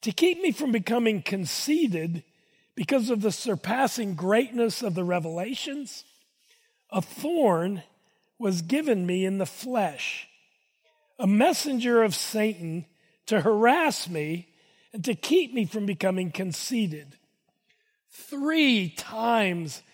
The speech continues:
I pleaded with the Lord about this, that it should leave me. But he said to me,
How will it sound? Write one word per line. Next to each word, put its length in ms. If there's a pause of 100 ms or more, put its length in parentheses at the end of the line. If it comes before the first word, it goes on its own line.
(240)
I 180
pleaded 840
with 240
the 80
Lord 400
about 380
this, 360 (480)
that 160
it 140
should 260
leave 400
me. 380 (1300)
But 200
he 200
said 480
to 100
me, 480